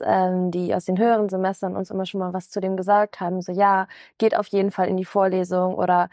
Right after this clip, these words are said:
ein Dozent hat zum Beispiel im ersten Semester mal Hausaufgaben aufgegeben. So, war natürlich kein Muss, er hat sich trotzdem aufgeschrieben, wer die hat. Ähm, und dann meinten sie,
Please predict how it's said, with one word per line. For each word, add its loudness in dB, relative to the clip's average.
ein 2
Dozent -2
hat -6
zum -2
Beispiel -2
im -4
ersten -2
Semester -2
mal -2
Hausaufgaben -4
aufgegeben. -8
So, 0
war 2
natürlich -2
kein -2
Muss, 0
er 0
hat -2
sich -20
trotzdem -6
aufgeschrieben, -6
wer -2
die -10
hat. -2
Ähm, 2
und 0
dann 2
meinten 0
sie, -2